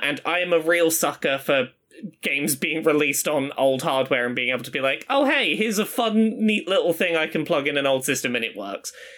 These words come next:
It's not amazing, but the novelty, the novelty helped. I had fun with it. I don't think that fun would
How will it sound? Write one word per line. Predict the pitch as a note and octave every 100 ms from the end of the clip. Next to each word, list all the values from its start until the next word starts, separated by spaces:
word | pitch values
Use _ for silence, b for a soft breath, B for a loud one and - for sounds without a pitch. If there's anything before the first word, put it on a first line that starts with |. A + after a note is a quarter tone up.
| B B _ -
It's | B3 A#3+
not | C4+ C#4 C4+
amazing, | G#3 F3 D3 G3 E3+ A3 G#3 C4 B3+ _ _ _ _ _
but | - A#3 -
the | G#3+
novelty, | A3 A3+ A#3 A#3 - A#3+ A3+ A#3 A#3 - _ _ _ _ _ _ _ _ -
the | F3 A#3+
novelty | A#3 B3 C4 A#3+ G#3+
helped. | - A#2 C#3 - - - - _ _ b b b _
I | E3
had | F3+ G3 A3
fun | - - - D3+ F#3 A3+ A3+ -
with | F#3+ A3+ A3
it. | B3 B3+ - B B B
I | D#3
don't | E3 F#3 F3+
think | - - F#3
that | F3+ -
fun | - E3+ D#3+ D3+ -
would | D#3+ D#3+